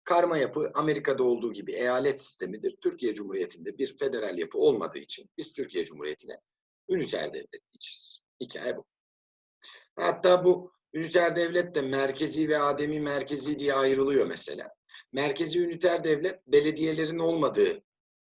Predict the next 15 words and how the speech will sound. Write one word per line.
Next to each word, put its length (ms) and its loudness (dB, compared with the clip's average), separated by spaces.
üniter 420 2
devlet 320 0
anlayışıdır. 760 -8
Belediyelerin 720 2
olduğu 580 2
üniter 420 -2
devlet 320 2
anlayışı 480 -6
da 120 -4
ademi 400 2
merkezi 540 0
üniter 400 -8
devlet 400 -10
diye 140 -8
geçer. 460 -10